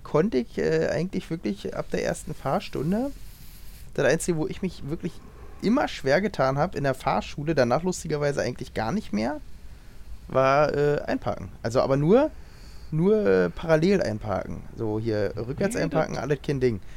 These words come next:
Speaker 1: Aber parallel, das konnte ich früher nicht. Mittlerweile kann
Speaker 2: Das
Speaker 1: ich's, aber
Speaker 2: das konnte ich sogar. Also das war
Speaker 1: nee,
Speaker 2: nicht so was,
Speaker 1: da
Speaker 2: ne?
Speaker 1: war ich zu doof für damals. Also
Speaker 2: Das
Speaker 1: da,
Speaker 2: war mein
Speaker 1: da,
Speaker 2: Problem.
Speaker 1: da meinte auch immer mein Fahrlehrer, hat er gesagt, äh,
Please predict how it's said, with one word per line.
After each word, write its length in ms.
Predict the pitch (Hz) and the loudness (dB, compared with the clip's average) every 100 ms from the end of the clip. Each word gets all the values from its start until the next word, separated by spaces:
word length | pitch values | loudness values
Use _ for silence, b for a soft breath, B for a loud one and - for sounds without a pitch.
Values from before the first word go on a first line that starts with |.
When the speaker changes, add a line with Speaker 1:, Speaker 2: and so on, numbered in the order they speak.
| B B | B B
Speaker 1:
Aber 160 | 123 127 | 0 0
parallel, 680 | - 120 117 143 214 220 202 | 2 4 6 6 4 4 2
das 160 | - - - | 0 0 0
konnte 240 | 139 117 | 0 0
ich 60 | 98 | -4
früher 280 | - 98 92 | -6 -4 -4
nicht. 160 | 95 | -4
Mittlerweile 420 | 156 226 196 90 | -2 0 0 0
kann 200 | - 214 | 0 -2
Speaker 2:
Das 80 | 277 | -2
Speaker 1:
ich's, 260 | 269 - - - | -6 -10 -10 -6
aber 400 | 156 156 160 160 - | -4 -2 -4 -6 -8
Speaker 2:
das 80 | 170 - | -8 -2
konnte 240 | 185 143 | -2 -2
ich 60 | 95 | -4
sogar. 360 | 98 92 101 | -6 -4 -4
Also 160 | 107 101 | -4 -4
das 180 | 135 - | -4 4
war 60 | |
Speaker 1:
nee, 80 | 139 | 4
Speaker 2:
nicht 100 | 113 | 4
so 120 | 95 | 2
was, 100 | 92 | -4
Speaker 1:
da 280 | - 139 147 | -2 0 0
Speaker 2:
ne? 60 | 180 | 2
Speaker 1:
war 120 | 170 | 0
ich 100 | - | 0
zu 140 | 170 | -4
doof 240 | 131 123 - | 0 0 0
für 280 | 107 104 101 | -4 -4 -2
damals. 300 | 104 104 113 | -2 -2 0
Also 160 | 127 120 | 0 6
Speaker 2:
Das 160 | 151 | 6
Speaker 1:
da, 60 | 180 | 6
Speaker 2:
war 80 | 85 | -4
mein 120 | 104 | 4
Speaker 1:
da, 100 | 151 | 4
Speaker 2:
Problem. 460 | - 90 107 98 92 - | 4 -2 -10 -10 -10 0
Speaker 1:
da 120 | 151 143 | 2 4
meinte 300 | 190 196 180 | 2 2 2
auch 80 | |
immer 140 | 175 170 | 2 2
mein 180 | 160 151 | 2 0
Fahrlehrer, 760 | - 160 160 160 156 170 156 | 0 2 2 2 2 4 2
hat 120 | 151 | 2
er 80 | 156 | 2
gesagt, 340 | 147 143 147 135 | 2 0 0 0
äh, 260 | 131 131 | 2 2